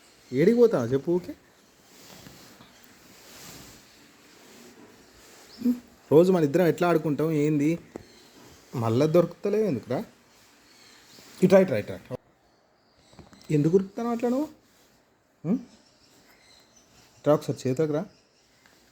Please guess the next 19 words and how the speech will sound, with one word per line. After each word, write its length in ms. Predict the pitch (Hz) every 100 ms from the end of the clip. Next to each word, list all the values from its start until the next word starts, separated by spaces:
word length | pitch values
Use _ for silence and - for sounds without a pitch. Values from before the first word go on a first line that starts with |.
| _ _ _ _ _
అరే, 120 | -
ఒకసారి 420 | 190 - - - 165
చేతులకు 300 | 202 226 240
రారా. 180 | 170
అరే, 720 | 123 - - - - - - - - - - -
అరే, 120 | 226 233 -
అరే, 120 | - 254 -
అరే, 100 | - - 285
అరే. 80 | - - - - - - - _ - - - - - - 196
ఇట్రా 220 | - 147
రా, 40 | - 151
నువ్వు 80 |
ఇట్రా 180 | 170 147
రా. 80 | 143 - -
అరే, 160 | - -
అరే, 140 | 220 - - - _ -
నువ్వు 120 | 139
ఇట్రా 200 | 127
రా. 60 | 120